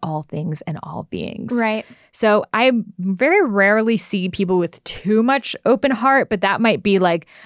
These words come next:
Speaker 1: losing separation of who you are because you are so just in love with
Speaker 2: Right.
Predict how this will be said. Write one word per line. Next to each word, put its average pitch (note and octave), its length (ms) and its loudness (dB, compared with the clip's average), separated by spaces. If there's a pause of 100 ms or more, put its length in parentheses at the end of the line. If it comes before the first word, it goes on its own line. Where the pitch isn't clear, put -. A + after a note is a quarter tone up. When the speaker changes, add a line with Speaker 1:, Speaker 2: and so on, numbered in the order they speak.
Speaker 1:
losing G#3+ 420 0
separation F#3 520 2
of F3 100 2
who F#3+ 140 2
you F#3 160 4
are F3 180 4
because E3+ 340 0
you E3+ 140 4
are E3 140 2
so E3+ 680 2
just E3 160 -4
in E3+ 220 -4
love D#3+ 240 2
with D#3+ 100 0
Speaker 2:
Right. - 80 2